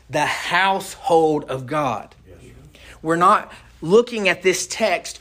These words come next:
Speaker 1: ranking ourselves here, here, here, and here.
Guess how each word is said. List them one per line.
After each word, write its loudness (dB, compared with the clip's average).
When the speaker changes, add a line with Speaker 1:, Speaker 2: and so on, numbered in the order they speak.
Speaker 1:
ranking -4
ourselves -4
here, 0
here, -6
here, -6
and -10
here. -6